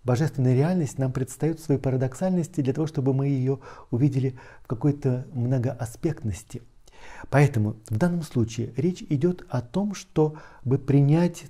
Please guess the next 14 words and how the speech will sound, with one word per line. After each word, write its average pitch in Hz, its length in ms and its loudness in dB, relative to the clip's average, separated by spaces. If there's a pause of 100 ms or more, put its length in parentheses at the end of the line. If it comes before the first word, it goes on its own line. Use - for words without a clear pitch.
Царство 127 580 2
Божие, 156 640 -2 (280)
как 143 320 0 (240)
его 117 340 4
принимает 123 560 0
ребенок. 104 500 0 (400)
Но 120 220 0
эту 180 220 -4
же 113 140 -4
фразу 170 520 -6 (460)
можно 156 340 0
прочитать: 190 760 -4 (1000)
«Мы 131 140 2
принимаем 147 680 2